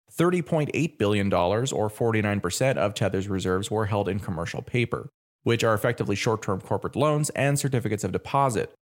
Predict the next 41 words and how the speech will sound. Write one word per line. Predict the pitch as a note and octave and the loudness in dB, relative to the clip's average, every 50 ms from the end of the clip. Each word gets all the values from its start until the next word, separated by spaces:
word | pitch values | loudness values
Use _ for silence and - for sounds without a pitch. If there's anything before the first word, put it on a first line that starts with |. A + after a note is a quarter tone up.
| _ _ _ _ - | _ _ _ _ 0
out | A#2+ B2 A#2+ | 0 2 2
of | G#2+ G2+ | 2 0
which | A2+ A2+ G#2 - | 0 0 0 0
roughly | A#2 A2 G#2 - G#2+ G2+ | 0 0 0 2 0 0
ninety-three | F#2+ G#2+ A2 A2+ A2 G#2+ - - C#3+ D3+ | 2 2 2 2 0 0 -2 0 0 0
percent | D#3 - C#3+ - E3 D3+ D#3 - | 0 0 0 0 2 0 0 0
were | A#2+ G#2+ | 0 2
rated | G2+ G#2 G2+ G2 F#2+ F#2 - - | 2 4 4 4 2 0 -2 -4
A | - A#2+ B2 A#2+ | -4 -2 -2 -2
two | - - - C3+ C3 C3 | -2 -2 -2 0 0 0
or | E2 F#2+ G#2+ G2 | 2 2 2 2
above, | F#2+ F#2+ A#2 B2+ D3+ D#3 D#3+ - _ _ _ _ _ _ - | 2 2 2 2 2 0 -2 -6 _ _ _ _ _ _ -2
and | - B2+ C3 B2+ A#2+ | 0 0 2 2 2
just | C3 - - | 2 0 0
one | C3 B2+ B2 | 0 -2 0
point | - A#2 G#2 - | 0 0 0 2
five | B2+ B2+ C3 B2+ | 2 2 2 0
percent | A2 - - F#2+ F2+ F2 | -2 -2 -2 -2 0 2
rated | G2 G2+ G2 G2 F#2+ | 2 2 2 2 0
below | G2+ G2+ A2+ A#2 A2+ G#2+ F2 | 0 2 2 2 2 2 2
A | C#2+ F2 F2+ | 2 0 -2
three. | - - - A#2 A2+ G2+ - - - _ _ _ _ _ _ _ _ - | -4 -4 -2 -2 -2 -2 -2 -6 -10 _ _ _ _ _ _ _ _ 0
Other | - A2 A2+ A2+ | 2 2 4 4
reserves | A2+ G#2+ G#2+ A2+ A2+ G#2+ G#2 | 2 2 2 2 2 2 0
included | A2 G#2 - - A#2 G#2+ G#2 F#2+ - | 0 -2 0 0 0 2 0 0 0
ten | - B2+ B2 B2 | 0 0 0 2
percent | B2 A#2 - B2 A#2+ A#2+ | 0 0 0 0 0 2
held | A2+ A#2 G#2+ G#2+ G#2 | 2 2 2 2 0
in | F#2+ F#2 | 0 -2
cash | - - A2+ A2+ A#2+ A#2+ - G2 | -2 -2 0 0 0 -2 -2 -2
and | F#2 F#2 | 0 0
bank | G#2+ A2+ B2+ - | 0 0 0 0
deposits, | - B2+ C#3 C#3 C#3+ D3 D#3+ D#3+ - - _ _ _ _ | -2 0 0 0 0 0 -2 -6 -8 -12 _ _ _ _
one | - A2+ G#2 F2 | -2 0 0 2
point | G2 G2 F#2 - | 2 0 0 2
six | - D3 - - | 0 0 0 0
percent | - A2 - A2+ G#2+ - | -2 0 2 2 2 2
in | - A2+ A2 G#2+ | 0 0 0 0
reverse | G#2 G2 G#2 G2+ G2 - | 0 2 2 0 0 0
repo | - G#2+ B2 B2+ - A#2+ G#2+ G2 | 0 0 0 0 2 0 0 2
notes, | G2 G2 G2 F#2+ - | 2 2 0 0 -2